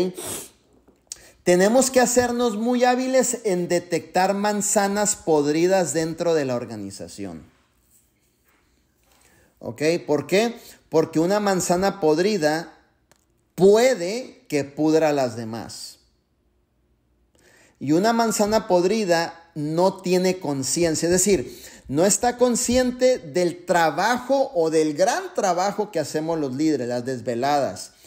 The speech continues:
dormirnos a las dos de la mañana, sacrificar la vida de nuestros hijos, sacrificar la vida de nuestras esposas, sacrificar los cumpleaños de nuestros hijos.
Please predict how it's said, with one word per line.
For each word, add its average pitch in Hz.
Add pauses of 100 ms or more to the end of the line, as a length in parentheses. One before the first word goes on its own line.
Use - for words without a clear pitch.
(320)
dormirnos 139
a 143
las 127
dos 139
de 151
la 147
mañana, 131 (280)
sacrificar 147
la 160
vida 175
de 170
nuestros 139
hijos, - (280)
sacrificar 151
la 190
vida 214
de 190
nuestras 139
esposas, 143 (260)
sacrificar 151
los 202
cumpleaños 185
de 202
nuestros 147
hijos. 185